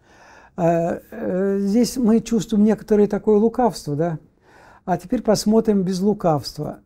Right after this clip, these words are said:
э, технологию, уберем. Значит, вот приведу такую хорошую модель технологического дистанцирования. Это двойная дверь в кабинет начальника.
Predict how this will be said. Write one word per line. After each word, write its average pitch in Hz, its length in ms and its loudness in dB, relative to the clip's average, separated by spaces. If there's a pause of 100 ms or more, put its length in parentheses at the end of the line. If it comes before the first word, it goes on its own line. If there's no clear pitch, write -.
э, 147 380 -6
технологию, 151 920 -2
уберем. 175 420 2 (340)
Значит, 170 340 -4
вот 202 280 -2
приведу 202 420 0
такую 190 260 0
хорошую 196 440 0
модель 233 360 0 (300)
технологического 190 640 0
дистанцирования. 151 1000 0
Это 190 360 -4 (340)
двойная 202 500 4
дверь 175 260 2
в - 60 -14
кабинет 175 460 0
начальника. 147 720 -8